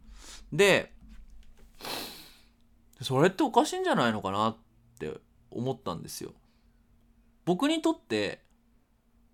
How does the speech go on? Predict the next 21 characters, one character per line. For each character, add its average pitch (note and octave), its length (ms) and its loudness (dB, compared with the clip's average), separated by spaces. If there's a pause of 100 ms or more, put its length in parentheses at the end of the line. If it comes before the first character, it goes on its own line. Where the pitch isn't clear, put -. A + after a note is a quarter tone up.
(240)
ダ A#3 260 6
ン C#4 100 -2
ス A2 280 -6 (280)
と A#2+ 380 0 (1200)
日 C#3+ 160 0
本 F#3+ 360 2
語 F#3 120 4
っ F3+ 220 -8
て - 280 -2 (540)
あ D#3 120 6
ん C#4+ 120 2
ま F#4 100 2
り F4+ 160 0
変 D#4+ 140 4
わ D#4 100 8
ら D#4 100 2
な D4+ 140 0
い F#3+ 80 -2
か G3+ 140 -2
な G2+ 120 -2
っ - 80 -12